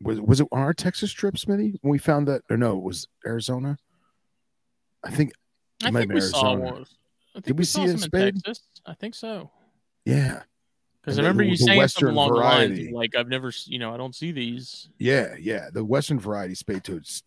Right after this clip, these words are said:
Speaker 1: It's crazy how, like, they're everywhere and they're totally different looking. Super cool.
Speaker 2: Mm-hmm. I found some decent sized ones here.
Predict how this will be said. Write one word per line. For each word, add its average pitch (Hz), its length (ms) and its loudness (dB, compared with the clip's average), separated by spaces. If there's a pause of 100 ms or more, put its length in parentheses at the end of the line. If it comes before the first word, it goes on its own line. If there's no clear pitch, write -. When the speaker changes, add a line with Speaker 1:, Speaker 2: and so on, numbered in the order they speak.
Speaker 1:
It's - 340 -8
crazy 151 440 -6
how, 117 240 -8
like, 104 340 -10 (320)
they're 123 280 -2
everywhere 139 640 -2
and 101 140 -4
they're 101 100 -4
totally 104 360 -4
different 90 280 -10
looking. 80 320 -14 (1700)
Super - 340 -4
cool. - 320 -14 (380)
Speaker 2:
Mm-hmm. 120 260 -12 (1600)
I 208 80 2
found 339 320 0
some 277 180 0
decent 175 340 -4
sized 143 320 -2
ones 127 180 -8
here. 123 360 -4